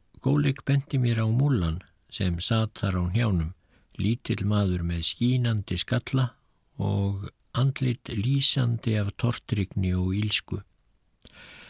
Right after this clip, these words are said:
Það var múllan sem stjórnaði háværum undrunar og aðdáunar ópum þegar sögumaðurinn náði hámarki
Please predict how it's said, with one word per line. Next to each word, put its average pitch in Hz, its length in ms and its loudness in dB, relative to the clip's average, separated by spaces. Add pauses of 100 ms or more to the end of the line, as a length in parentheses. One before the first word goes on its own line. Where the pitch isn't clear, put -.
(360)
Það 98 120 2
var 92 140 2
múllan 123 420 2
sem 92 200 0 (120)
stjórnaði 107 720 0
háværum 110 680 2
undrunar 107 880 0
og 85 220 -4 (100)
aðdáunar 104 840 0
ópum 120 460 0 (360)
þegar 90 320 0
sögumaðurinn 98 840 0 (280)
náði 98 240 2
hámarki 110 540 0